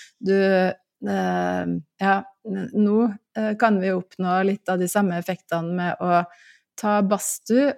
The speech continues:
og, eh, praktisere, eh, litt isbading, eller kuldekulp da, eller kalddusj.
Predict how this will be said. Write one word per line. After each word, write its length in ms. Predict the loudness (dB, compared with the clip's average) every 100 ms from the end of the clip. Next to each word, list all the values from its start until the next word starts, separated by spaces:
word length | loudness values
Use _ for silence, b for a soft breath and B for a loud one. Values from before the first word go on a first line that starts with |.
| -2
og, 300 | 2 2 2 -2 _
eh, 560 | -6 -4 -2 -2 -2 -2
praktisere, 880 | -2 -2 -4 -10 -4 -4 -2 -2 -4 -8 _ -8
eh, 160 | -4
litt 220 | -2 -2 -4 0
isbading, 680 | 0 0 0 0 2 2 2
eller 180 | 2
kuldekulp 720 | 2 0 0 0 0 0 -2 0
da, 120 | 0
eller 160 | 2 2 0
kalddusj. 600 | 0 2 2 0 -2